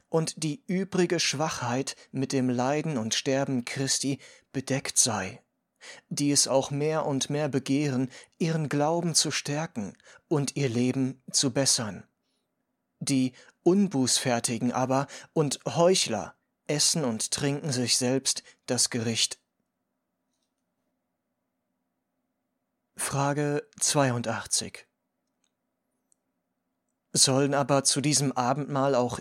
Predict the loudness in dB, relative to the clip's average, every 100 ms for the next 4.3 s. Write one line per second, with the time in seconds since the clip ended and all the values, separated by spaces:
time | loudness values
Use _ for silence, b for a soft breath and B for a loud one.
0 | -10 -6 -4 -2 0 2 2 2 2 2
1 | 0 0 -2 -4 B B B _ -2 0
2 | 0 0 0 -2 -2 -2 -2 0 -2 -4
3 | -4 -4 -4 -2 -2 -2 -2 0 0 0
4 | 0 0